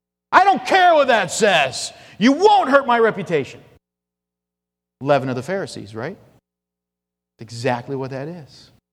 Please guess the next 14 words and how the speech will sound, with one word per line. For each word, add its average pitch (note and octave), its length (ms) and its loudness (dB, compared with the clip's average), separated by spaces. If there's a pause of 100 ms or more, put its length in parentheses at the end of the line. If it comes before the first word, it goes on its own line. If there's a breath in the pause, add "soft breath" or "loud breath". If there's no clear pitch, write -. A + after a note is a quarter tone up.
(500)
He C4+ 80 -6
doesn't G3+ 300 -4
care C#3 200 -6
about B2 200 -4
his A2+ 100 -12
daughter's A2 380 -6
heart. - 640 -6 (300 soft breath)
He - 100 -6
doesn't D#3+ 240 -2
care D3 140 -4
about B2 200 0
his A#2 100 -8
daughter's A2+ 340 -4
soul. D3+ 720 -8